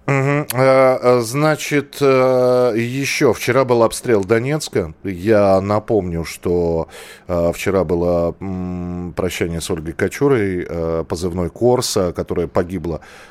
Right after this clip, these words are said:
на этой неделе. И, э, в театре в, в местном, э, Донецком в центре было прощание, а потом, э, был обстрел. Обстрел, в результате которого погибло, э, шесть человек.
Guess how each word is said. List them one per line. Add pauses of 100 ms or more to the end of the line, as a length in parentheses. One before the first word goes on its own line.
на
этой
неделе.
И,
э,
в
театре
в,
в
местном,
э,
Донецком
в
центре
было
прощание,
а
потом, (260)
э,
был
обстрел. (560)
Обстрел,
в
результате
которого
погибло,
э,
шесть
человек.